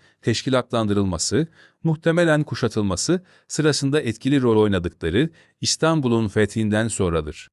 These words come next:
Üçüncü Selim döneminde bin yedi yüz seksen dokuz ila bin sekiz yüz yedi Nizam-ı Cedid reformları çerçevesinde lağımcı ocağına da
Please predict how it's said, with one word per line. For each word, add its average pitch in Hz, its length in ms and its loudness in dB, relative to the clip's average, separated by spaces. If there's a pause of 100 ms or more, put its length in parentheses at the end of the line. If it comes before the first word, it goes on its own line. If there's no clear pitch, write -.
(160)
Üçüncü 107 520 2 (200)
Selim 175 380 2
döneminde 131 580 4 (280)
bin 117 200 4
yedi 117 260 4
yüz 101 420 2
seksen 101 600 -2
dokuz 120 360 2
ila 113 300 2
bin 135 220 2
sekiz 123 460 0
yüz 104 280 0
yedi 113 340 2 (300)
Nizam-ı 98 400 2
Cedid 90 400 0
reformları 98 680 0 (320)
çerçevesinde 110 840 0
lağımcı 104 460 2
ocağına 98 440 2
da 107 140 2